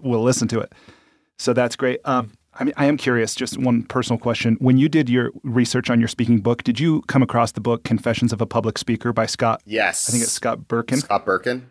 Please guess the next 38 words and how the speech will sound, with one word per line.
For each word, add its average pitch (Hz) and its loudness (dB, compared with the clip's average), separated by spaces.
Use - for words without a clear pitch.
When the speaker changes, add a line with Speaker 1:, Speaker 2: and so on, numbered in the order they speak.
Speaker 2:
Yeah. 87 -4
Speaker 1:
I 127 0
love 123 4
Speaker 2:
I - 2
read 104 2
Speaker 1:
that 92 0
Speaker 2:
that. 85 -2
Speaker 1:
book. 87 -6
Speaker 2:
It's - -14
great. 98 -2
Yeah, 107 -4
Speaker 1:
Yeah. 101 -2
Speaker 2:
I 104 0
include, 104 -10
I 101 -2
have 104 0
a, 95 -2
I, 92 -4
I, 90 -4
it's - -10
in 107 -4
the 95 -4
resources 95 -4
section, 85 -6
and 85 -12
it's, 80 -16
uh, 78 -8
I 90 -10
mentioned 85 -12
that 76 -12
everyone 78 -14
should 76 -20
read 78 -12
it, 71 -10
actually, 73 -14
in 80 -16
the 71 -18
text - -18